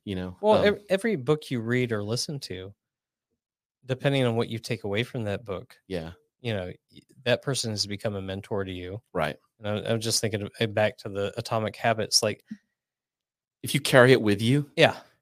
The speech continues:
Speaker 1: and you begin to, like, bounce the way you live off of some of these principles,
Speaker 2: Yeah.
Speaker 1: absolutely.
Speaker 2: Yeah,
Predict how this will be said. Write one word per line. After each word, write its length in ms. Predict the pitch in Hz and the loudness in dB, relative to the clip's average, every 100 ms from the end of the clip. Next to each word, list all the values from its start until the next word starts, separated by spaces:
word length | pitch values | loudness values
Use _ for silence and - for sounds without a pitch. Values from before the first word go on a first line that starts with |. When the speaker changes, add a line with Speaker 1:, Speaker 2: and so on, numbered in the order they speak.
| - | 0
Speaker 1:
and 80 | 117 | 2
you 60 | |
begin 360 | 95 104 110 107 | 2 2 4 4
to, 100 | 107 | 2
like, 160 | 101 98 - | 0 -2 2
bounce 300 | 104 104 - | 2 2 0
the 60 | |
way 120 | 101 | 0
you 160 | 95 87 | 0 0
live 260 | 90 92 95 | 2 4 4
off 180 | 101 - | 2 0
of 60 | |
some 160 | - 104 | -4 -4
of 80 | 104 | -4
these 180 | 107 - _ _ _ _ - - - | -6 -10 _ _ _ _ -20 -20 -2
principles, 560 | - 127 131 139 151 - | 4 4 4 0 -2 0
Speaker 2:
Yeah. 100 | 226 113 | 6 6
Speaker 1:
absolutely. 680 | 123 107 92 101 113 85 _ _ _ | 6 2 0 0 -2 -8 _ _ _
Speaker 2:
Yeah, 220 | - 165 | 0 0